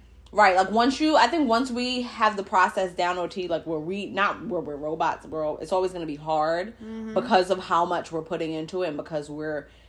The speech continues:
Speaker 1: handcrafting each one. But I think we're doing a damn good job.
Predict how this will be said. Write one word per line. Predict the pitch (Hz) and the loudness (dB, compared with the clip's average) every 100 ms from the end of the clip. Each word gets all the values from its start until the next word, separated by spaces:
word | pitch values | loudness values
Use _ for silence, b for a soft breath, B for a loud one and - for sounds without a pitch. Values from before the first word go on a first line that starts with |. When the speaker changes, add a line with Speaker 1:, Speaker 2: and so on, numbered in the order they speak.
| b b - | b b -6
Speaker 1:
handcrafting | 202 185 185 - 180 165 - 143 | 0 0 0 0 2 2 -2 -8
each | 156 180 156 | -8 -8 -6
one. | 160 180 220 311 415 - b b b b b b - - _ | -2 0 0 -2 -4 -12 b b b b b b -20 -20 _
But | 190 151 226 190 170 - - - - - - _ _ - _ _ _ - - - - - - - | -18 4 6 8 4 2 -12 -20 -20 -20 -20 _ _ -20 _ _ _ -20 -20 -20 -20 -20 -20 0
I | 190 277 | 4 4
think | 254 214 | 4 0
we're | 175 180 | 0 0
doing | 165 151 | -2 -4
a | |
damn | 143 143 147 | -8 -10 -10
good | 143 139 | -12 -10
job. | 147 - - - | -10 -10 -12 -14